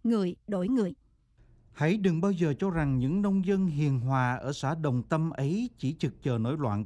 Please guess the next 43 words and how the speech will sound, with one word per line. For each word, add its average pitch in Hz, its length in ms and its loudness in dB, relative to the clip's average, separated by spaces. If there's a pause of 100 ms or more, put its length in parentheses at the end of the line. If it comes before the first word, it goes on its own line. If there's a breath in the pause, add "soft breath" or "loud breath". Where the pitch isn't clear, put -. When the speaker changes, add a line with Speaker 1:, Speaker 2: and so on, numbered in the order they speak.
(100)
Speaker 2:
chống 156 180 -2
chính 202 240 -4
quyền. 135 240 0 (600 soft breath)
Theo 208 120 0
cách 277 240 -2
mà 151 180 2
bộ 123 180 0
máy 151 260 -2
tuyên 185 240 0
truyền 131 160 -2
của 127 140 -6 (140)
công 170 200 -2
an, 165 200 0 (220)
tuyên 170 200 0
giáo 160 340 -2 (120)
và 147 180 2
giới 139 300 2
dư 208 100 0
luận 143 200 0
viên 160 360 0
mất 240 160 -2
sạch - 220 -4
liêm 156 220 0
sĩ 117 340 -4
luôn 202 420 2 (100)
trực - 260 -4
chờ 127 240 0 (100)
tung 156 120 -2
ra. 151 260 0 (920 loud breath)
Thử 233 160 2
hỏi 180 200 2
khi 233 140 -2
vùng 180 180 0
đất 254 160 -4
Đồng 143 300 0
Tâm 190 260 0
đang 185 280 0
yên 190 200 0
lành, 143 180 0 (160)
nếu 156 220 0
không 190 180 -4
có 214 120 -2 (100)
chuyện 120 220 -2